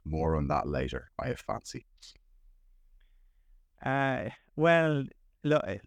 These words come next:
Speaker 2: to me, I suppose, I mean, I, I, I think it's,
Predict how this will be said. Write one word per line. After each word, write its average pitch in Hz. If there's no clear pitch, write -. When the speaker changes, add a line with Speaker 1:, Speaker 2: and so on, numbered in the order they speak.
Speaker 2:
to 156
me, 165
I 151
suppose, 127
I 123
mean, 131
I, 131
I, 131
I 127
think 156
it's, 139